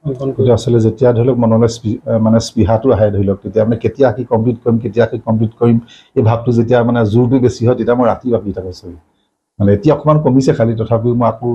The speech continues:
Speaker 2: মানে, হ'ব বুলি মই ভাবিছোঁ।
Speaker 1: চিত্ৰ শিল্পটো, আহ,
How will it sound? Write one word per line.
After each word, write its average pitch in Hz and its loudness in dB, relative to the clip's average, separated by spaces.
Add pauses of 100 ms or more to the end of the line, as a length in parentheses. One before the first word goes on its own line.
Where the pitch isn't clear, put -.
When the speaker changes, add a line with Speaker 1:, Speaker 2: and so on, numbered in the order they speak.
(200)
Speaker 2:
মানে, 113 0 (220)
হ'ব 101 -2 (100)
বুলি 104 -6
মই 107 -2
ভাবিছোঁ। 98 -4 (220)
Speaker 1:
চিত্ৰ 226 0 (120)
শিল্পটো, 226 2 (120)
আহ, 165 -2